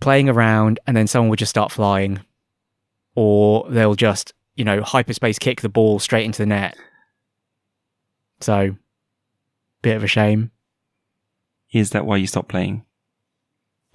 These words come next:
Speaker 1: I was never that into it anyway. I mean, you know,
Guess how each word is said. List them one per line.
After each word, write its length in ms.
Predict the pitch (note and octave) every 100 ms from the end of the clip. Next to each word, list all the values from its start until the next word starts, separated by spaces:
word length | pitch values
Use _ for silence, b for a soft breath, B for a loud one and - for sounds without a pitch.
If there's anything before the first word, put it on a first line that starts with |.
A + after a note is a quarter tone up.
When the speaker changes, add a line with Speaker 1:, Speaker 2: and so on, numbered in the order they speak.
| b b b -
Speaker 1:
I 80 | G#3
was 220 | C#4 C4+
never 220 | B3+ A3+
that 120 | G#3+
into 280 | F3+ F3+ F3
it 60 | D3
anyway. 680 | C3+ C3 C3+ C3+ D3 D3 - _ _ _ _ _ _ _ _ _ _ _ _
I 100 | E3+
mean, 140 | E3+ D3
you 300 | C#3 C3 A2+
know, 140 | G2+